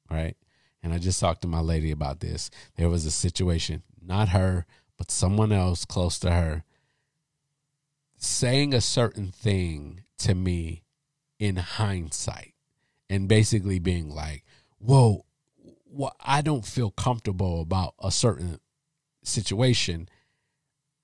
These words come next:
Tell me something." And so I literally said to them, "What is it that you want me to say? What is it that you want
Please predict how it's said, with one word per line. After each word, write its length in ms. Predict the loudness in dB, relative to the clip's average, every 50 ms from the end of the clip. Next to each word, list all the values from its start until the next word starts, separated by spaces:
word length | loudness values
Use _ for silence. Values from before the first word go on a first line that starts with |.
| _ _ _ _ _ _ _ _ _ _ _ _ _ -20 -20 -20 _ _ _ _ _ _ -2
Tell 240 | 2 4 4 4 4
me 120 | 2 0
something." 520 | 0 0 -2 -2 -4 -6 -10 -16 -18 -20 -20 _ _ -6
And 240 | -6 -4 -4 -4 -2
so 220 | 0 0 0 0
I 260 | 0 -2 0 0 0
literally 460 | 0 2 4 4 4 4 2 2 0 0
said 260 | 2 0 0 0 -2
to 120 | -4 -4
them, 280 | -4 -4 -6 -6 -8 -10 _ _ _ _ _ _ _ _ _ _ _ _ _ -20 -20 -20 -20 -20 -20 _ _ _ _
"What 340 | _ -16 -4 0 2 2 2
is 180 | 2 2 2
it 120 | 0 0 0
that 180 | -2 -4 -6
you 240 | -6 -4 -2 0 0
want 340 | 2 2 2 2 0 -2 -2
me 140 | -2 -2 -2
to 100 | -2 -2
say? 300 | -4 -4 -4 -4 -4 -6
What 300 | -4 0 2 2 2 2
is 180 | 0 0 0
it 140 | -4 -2 -2
that 200 | -2 -4 -4 -6
you 260 | -8 -2 0 2 4 4
want 340 | 2 2 0 -2 -4 -6